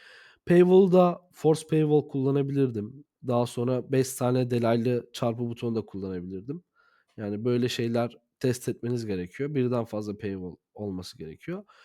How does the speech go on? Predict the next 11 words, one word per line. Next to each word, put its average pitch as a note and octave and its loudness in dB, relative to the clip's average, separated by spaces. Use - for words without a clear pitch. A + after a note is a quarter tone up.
E, F3 2
ne G3+ 8
olurdu? E3+ 6
Yedi D#3+ 2
doksan D#3 0
dokuz D3 -4
haftalık C#3+ -6
koyardım G2+ -6
minimum G2+ -8
şu - -12
an. C3+ -8